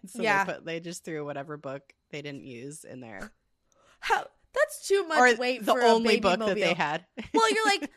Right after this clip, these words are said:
Speaker 2: "This needs to be suspended above a baby's crib. It's gonna be light, but yeah, you're gonna f-, like, it's gonna have, like, a little bit of
Speaker 1: Yeah.
Speaker 2: weight and be, like, k-, kind of, you could hear it rattle, but, like, a fucking book? Whoever
Speaker 1: I don't know.
Speaker 2: <laughs> pi-,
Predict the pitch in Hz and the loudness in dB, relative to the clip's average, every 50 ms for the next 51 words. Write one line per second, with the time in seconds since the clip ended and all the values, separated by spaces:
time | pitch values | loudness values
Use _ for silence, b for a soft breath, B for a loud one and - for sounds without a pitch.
0 | _ 311 339 403 466 453 480 480 466 508 523 - - - 339 359 370 370 370 - | _ -2 0 0 0 2 0 -2 0 0 -2 -2 -4 -4 -2 0 0 -2 -2 -2
1 | 359 320 - - - 294 269 269 285 302 311 285 294 240 247 247 247 220 240 233 | -4 -6 -4 -2 2 2 2 2 2 -2 -2 -2 0 2 2 2 2 2 -2 -2
2 | 214 226 226 226 233 226 - - - - 233 226 247 247 285 269 - 302 302 302 | -2 -2 -2 -2 -4 -8 -10 -10 -8 -6 -4 -4 -2 -2 -4 -6 -6 -6 -6 -6
3 | 311 262 302 285 254 254 247 277 302 311 302 285 - - - - 294 277 - 320 | -6 -6 -6 -6 -6 -4 0 4 6 6 6 4 2 -4 -6 -6 -6 -4 0 2
4 | 294 262 247 247 247 240 254 269 262 269 254 - - - _ - 320 330 330 392 | 4 4 4 2 -2 -4 -4 -6 -6 -6 -6 -8 -12 -16 _ 0 0 0 0 -2
5 | 415 415 - 466 440 466 427 403 370 359 330 320 320 294 - - 269 262 254 262 | -6 -6 -6 -6 -4 -4 -2 0 0 0 0 0 -2 -2 -2 -2 -4 -4 -2 -2
6 | 269 294 294 277 285 285 285 294 294 302 294 - - 294 269 277 262 254 214 226 | 0 0 0 0 0 0 2 2 0 0 -2 -6 -6 -4 -4 -4 -4 -6 -8 -6
7 | 262 254 240 240 226 - - - - - - - 269 269 254 240 240 214 220 226 | -6 -4 -2 -4 -4 -6 -8 -14 -16 -14 -6 -2 0 0 0 -2 -4 -10 -10 -10
8 | 262 254 - 233 226 - 269 254 240 208 190 208 233 233 226 214 208 190 185 202 | -10 -10 -10 -10 -10 -6 -4 -4 -4 -4 -2 0 2 2 2 2 0 -2 -4 -4
9 | 202 - 226 240 233 269 254 - - 330 339 - 339 262 226 185 - - 214 208 | -4 -2 -2 -2 -2 -4 -4 0 2 2 2 2 -2 -4 -6 -8 -10 -6 -2 0
10 | 240 285 440 - - - - b b b b b b b b 403 381 370 - 440 | 2 2 0 0 -4 -12 -16 b b b b b b b b 8 8 8 8 6
11 | - - - 453 440 - - 554 | -2 -2 -2 -4 0 6 8 8